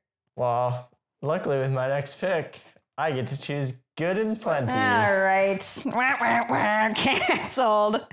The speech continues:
Speaker 1: I know.
Speaker 2: Ryan is canceled.
Speaker 1: I know I can count, count on Logan's vote for, uh, Good and Plenty's. He,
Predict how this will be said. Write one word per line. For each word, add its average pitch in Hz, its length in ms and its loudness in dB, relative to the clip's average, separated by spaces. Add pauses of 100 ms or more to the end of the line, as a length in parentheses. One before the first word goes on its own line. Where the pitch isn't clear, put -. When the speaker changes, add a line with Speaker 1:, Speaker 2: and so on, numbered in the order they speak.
(100)
Speaker 1:
I - 220 -4
know. 175 80 -2
Speaker 2:
Ryan 349 280 2
is 311 140 0
canceled. 269 840 2 (300)
Speaker 1:
I 131 80 -2
know 165 180 2
I 202 100 0
can 170 140 -2
count, 151 360 -2
count 139 300 -2
on 120 220 0
Logan's 117 440 0
vote 98 380 -4
for, 104 240 -4
uh, 101 200 -2
Good 104 180 -4
and 104 140 -4
Plenty's. 107 460 -4
He, 139 280 -4